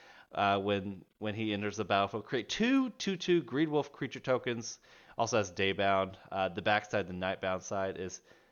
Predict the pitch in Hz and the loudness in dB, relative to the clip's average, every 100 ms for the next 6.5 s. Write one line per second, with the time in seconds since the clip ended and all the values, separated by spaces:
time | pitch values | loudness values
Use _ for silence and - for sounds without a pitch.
0 | _ - 104 - 131 123 131 160 85 113 | _ -2 -2 2 2 4 2 0 -2 -4
1 | 95 107 104 98 _ _ - _ - 110 | -2 -4 -4 -8 _ _ -20 _ -6 2
2 | 110 - 131 156 208 - - 92 101 - | 2 2 -2 0 0 0 -4 -4 -4 -8
3 | - - _ _ _ _ _ _ _ - | -12 -12 _ _ _ _ _ _ _ -2
4 | 107 139 180 165 139 147 117 110 87 - | 2 4 6 8 6 4 0 0 -6 -6
5 | - 156 175 151 139 131 123 120 120 127 | -8 -2 2 6 4 4 -2 0 2 2
6 | 113 117 113 117 | 4 4 4 0